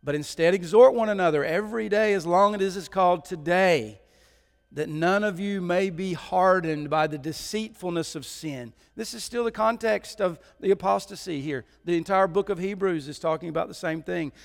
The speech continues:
"For we have come to share in Christ, if indeed we hold our original confidence firm until the end."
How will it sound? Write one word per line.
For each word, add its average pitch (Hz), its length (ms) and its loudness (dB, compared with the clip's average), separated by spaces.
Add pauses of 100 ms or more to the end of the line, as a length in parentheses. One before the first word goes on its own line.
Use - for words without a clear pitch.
(160)
"For 151 120 -4
we 208 340 0
have 214 260 0
come 185 360 2
to 165 120 -12
share 160 380 0
in 156 220 -6
Christ, - 760 -10 (600)
if 240 260 4
indeed 131 560 -6 (320)
we 139 160 -6
hold 180 360 2
our 156 160 6
original 160 460 -2
confidence 143 600 -6
firm 139 340 -10
until 123 260 -10
the 127 260 -12
end." 110 260 -14